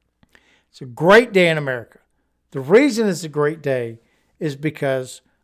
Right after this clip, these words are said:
of the Founding Fathers, that we have a solution that's bigger than the problem. So last but not least,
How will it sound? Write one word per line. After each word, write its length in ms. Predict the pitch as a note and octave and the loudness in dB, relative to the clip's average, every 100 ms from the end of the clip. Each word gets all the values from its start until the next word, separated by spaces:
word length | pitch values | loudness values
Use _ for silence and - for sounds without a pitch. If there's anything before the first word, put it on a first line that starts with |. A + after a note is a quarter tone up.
| _ _ - | _ _ 4
of 360 | G3 G#3 G#3+ F#3+ | 8 8 6 2
the 100 | F3+ | -2
Founding 400 | F3 D#3+ D#3+ D#3 | 2 0 0 -6
Fathers, 600 | F3 F#3+ F#3 - _ _ _ _ | -6 -6 -10 -18 _ _ _ _
that 180 | D#3 E3+ | -8 -6
we 200 | D#3+ E3+ | -6 -6
have 280 | C#3+ E3 E3 | -2 -2 -2
a 160 | F3+ D#3 | -4 -6
solution 840 | - E3 D#3+ G3 F#3+ D#3 C#3+ D3+ _ _ _ _ _ _ | -6 -8 -4 -4 -4 -8 -10 -12 _ _ _ _ _ _
that's 240 | - E3+ - | -2 -2 -2
bigger 600 | - E3 D3 D3+ D#3+ - _ | -4 -4 -4 -8 -8 -14 _
than 220 | C#3+ C#3+ | -8 -8
the 60 | D3 | -8
problem. 420 | D3 F#3+ F3+ A#2+ _ _ _ _ _ _ _ _ _ _ _ _ _ _ _ _ | -6 -6 -6 -10 _ _ _ _ _ _ _ _ _ _ _ _ _ _ _ _
So 440 | - F#3+ F3+ F3 F3+ | 0 6 6 4 0
last 400 | F3+ A3 A3 G#3+ | 4 6 4 -6
but 100 | G3 | -2
not 260 | F3 G3+ | -2 -2
least, 520 | D#3 D3+ C#3+ D3+ - | -2 -2 -4 -12 -20